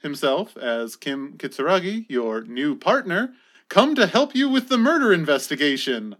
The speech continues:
officer, because <laughs> you are, in fact, a cop with a murder to solve." Um, it's a very funny, very depressing game. Uh,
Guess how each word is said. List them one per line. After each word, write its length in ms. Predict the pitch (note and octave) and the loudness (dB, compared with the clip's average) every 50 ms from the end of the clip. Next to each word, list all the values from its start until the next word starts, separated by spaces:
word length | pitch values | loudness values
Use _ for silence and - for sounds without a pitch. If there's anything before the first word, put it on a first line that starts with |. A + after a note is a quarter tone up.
| _ _ - | _ _ 0
officer, 720 | C3 D3 E3 E3 - G3 F#3 - B3 B3+ C4+ D4 D4 D4 _ _ _ - - - - - _ _ _ | 2 2 4 4 4 2 2 4 2 4 4 2 0 -4 _ _ _ -20 -20 -20 -20 -20 _ _ _
because 480 | - D3 - - A3+ G3 F3+ E3+ - - - - - - - _ _ _ | -8 -8 2 6 8 8 8 8 4 0 -2 -2 -4 -10 -20 _ _ _
<laughs> 340 | _ _ - - A#3 F#3 B2 | _ _ -16 -14 -14 -14 -12
you 280 | C#3+ C#3+ E3 F#3+ G#3 G3 | -6 -2 2 4 4 4
are, 300 | E3+ F3+ G3 G3+ G3+ G3+ | 6 6 6 6 6 6
in 160 | G3+ G3+ G3+ | 6 4 2
fact, 340 | F#3 F#3+ F#3 F#3+ F#3+ G3+ - | 4 4 4 4 4 2 2
a 80 | F#3 | 0
cop 460 | F3+ - - D#3+ D#3+ D#3+ E3 E3 - - _ _ _ - | 0 0 0 2 2 2 2 0 -4 -12 _ _ _ -6
with 200 | D3+ C#3 C3 - | -4 -4 -2 -2
a 80 | C3 A2+ | -4 -4
murder 440 | A#2 A#2+ C3 C#3+ D3+ D#3 D#3+ D3+ | -4 -2 -2 -2 -2 -2 -2 -4
to 160 | D3 - D#3+ D3+ | -4 -8 -10 -12
solve." 680 | - - B2 G#2+ G2+ G2+ - - - - _ _ _ _ _ _ _ _ - | -8 -4 -4 -4 -4 -4 -8 -12 -16 -18 _ _ _ _ _ _ _ _ -8
Um, 460 | B2+ A#2+ A#2+ A#2+ A#2+ A#2 A#2+ B2+ C#3 - - - - | -6 -4 -4 -4 -6 -8 -12 -14 -18 -20 -16 -10 -8
it's 180 | C3+ C3+ - | -6 -2 0
a 140 | E3 D3 C#3 | 0 0 0
very 440 | B2 A2+ - D#3+ F#3 B3+ D4+ C#4+ B3 | -2 -2 0 2 2 4 2 0 -2
funny, 520 | - - - C3 B2 B2 B2 B2 B2 B2 - _ _ _ | -2 -2 -4 -4 -4 -4 -4 -6 -8 -10 -14 _ _ _
very 400 | - A2+ C#3+ F#3 C4+ D#4 C#4+ A3 | -4 2 2 4 4 4 2 2
depressing 600 | - - - - C3 A#2+ A#2 - - A#2+ A#2 A#2+ | 0 0 0 0 0 0 0 -2 -6 -6 -6 -4
game. 420 | A#2 A2+ A2 A2 A2+ B2+ E3+ G3 - _ _ _ - - - - - | -4 -4 -4 -4 -6 -8 -10 -10 -14 _ _ _ -20 -20 -20 -8 -4
Uh, 540 | C#3 B2 B2 B2 B2 B2 B2+ C#3 B2+ C3 | 0 2 2 2 2 2 0 0 0 -2